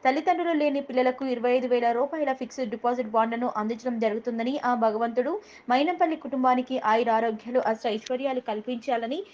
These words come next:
చినశంకరంపేట సర్పంచ్ రాజిరెడ్డి అన్నారు. చినశంకరంపేట మండలం సూరారం గ్రామంలో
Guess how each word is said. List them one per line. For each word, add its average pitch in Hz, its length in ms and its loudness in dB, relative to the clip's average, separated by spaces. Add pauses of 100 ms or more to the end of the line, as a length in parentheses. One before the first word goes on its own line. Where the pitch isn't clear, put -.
(220)
చినశంకరంపేట 302 760 -2
సర్పంచ్ 233 380 -4
రాజిరెడ్డి 220 460 -2
అన్నారు. 220 320 0 (340)
చినశంకరంపేట 233 720 -4
మండలం 220 260 -4 (100)
సూరారం 220 440 -2
గ్రామంలో 220 380 0